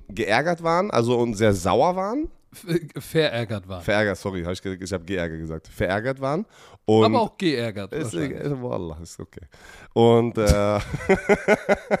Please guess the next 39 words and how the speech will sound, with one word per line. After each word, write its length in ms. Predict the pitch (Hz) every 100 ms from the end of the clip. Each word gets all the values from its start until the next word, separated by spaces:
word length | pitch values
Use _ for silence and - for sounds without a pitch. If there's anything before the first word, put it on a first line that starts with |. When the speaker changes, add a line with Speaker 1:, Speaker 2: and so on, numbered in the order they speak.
| - 302 - _ - _ - - -
Speaker 1:
oh, 160 | - 208 - - - - _
ich 160 | 185 185
spür 260 | 190 202 240
grad, 220 | 214 202
wie 60 | 208
meine 260 | 202 190
Stimme 400 | - - 226 233
immer, 420 | 196 180 170 170 - - -
ja, 400 | - 202 160 165
immer 220 | 165 147
leiser 340 | 147 151 151 120
wird. 260 | 135 -
Ich 100 | 127
muss 140 | 127 123
ein 80 |
bisschen 200 | 123 123
lauter 300 | 110 113 113
reden, 260 | 104 107 90
glaub 220 | - 98
ich. 180 | 120 - _ _ _ - -
Aber 220 | 143 139
auf 80 | 131
jeden 140 | 170
Fall, 120 | 135
pass 140 | 113 117
auf. 220 | 95 - - - - _ _ _ _ _ _ _ _ _ 104
Der, 580 | 123 123 120 117 110 113
der, 300 | 110 107 101
der 260 | 107 104
deutsche 500 | 98 117 135 - 143
General 340 | 113 123 123 117
Manager, 360 | 117 127 139
Geschäftsführer 920 | 113 107 127 127 - 131 127 139 156 139
Steinfort 560 | - 113 123 123 143 127
hat 140 | 120
ja 100 | 123
gesagt, 420 | 110 101 117 123
dass 140 | 104 -
Ticketmaster 1000 | 117 120 117 113 113 - 107 107 101